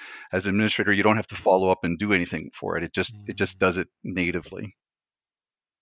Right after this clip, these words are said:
Speaker 2: That's really interesting. I think au-, automation is becoming such a fundamental part of what we do, but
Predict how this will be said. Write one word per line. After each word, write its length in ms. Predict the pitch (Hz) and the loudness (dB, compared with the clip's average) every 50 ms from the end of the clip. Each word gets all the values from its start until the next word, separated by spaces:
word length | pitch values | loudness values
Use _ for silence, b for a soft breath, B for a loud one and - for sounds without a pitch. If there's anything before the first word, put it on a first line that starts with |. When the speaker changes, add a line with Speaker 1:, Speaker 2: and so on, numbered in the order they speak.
| _ _ _ _ - | _ _ _ _ -4
Speaker 2:
That's 240 | 123 117 117 - 127 | -2 -2 -2 0 0
really 160 | 117 107 113 | 2 2 0
interesting. 260 | 110 - 117 110 110 | -2 -2 -4 -4 -2
I 60 | 107 | -2
think 180 | 101 107 110 - | -4 -4 -6 -4
au-, 120 | 139 139 | -4 -2
automation 580 | - 156 143 143 143 135 131 123 120 - - 113 | 2 4 6 6 8 6 6 4 4 2 -2 -4
is 60 | 104 | -6
becoming 360 | - 117 - - 117 113 110 | -6 -6 -4 -4 -4 -2 -4
such 240 | - - 117 - - | -4 -4 -4 -4 -4
a 40 | 107 | -8
fundamental 520 | - - 123 113 113 110 110 107 - 104 | -4 -2 -2 0 0 -2 -2 -4 -4 -6
part 220 | - - 110 104 101 | -4 -4 -4 -4 -4
of 100 | 98 98 | -4 -4
what 140 | 104 107 | -6 -6
we 100 | 120 110 | -6 -6
do, 240 | 98 107 110 110 107 | -4 -2 0 0 0
but 160 | 95 104 107 | -2 -4 -6